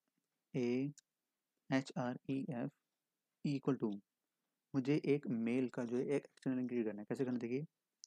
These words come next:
mail to कुछ भी लिख देता हूँ, जैसे एबीसी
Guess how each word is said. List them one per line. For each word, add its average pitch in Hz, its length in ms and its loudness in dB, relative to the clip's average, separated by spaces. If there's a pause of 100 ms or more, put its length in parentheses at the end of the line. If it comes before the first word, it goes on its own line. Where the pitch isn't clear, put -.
(400)
mail 123 420 4 (140)
to 123 80 4 (2250)
कुछ - 180 -4
भी 143 80 4
लिख 135 100 8
देता 120 120 2
हूँ, 127 100 2
जैसे 123 160 -2 (120)
एबीसी 127 600 0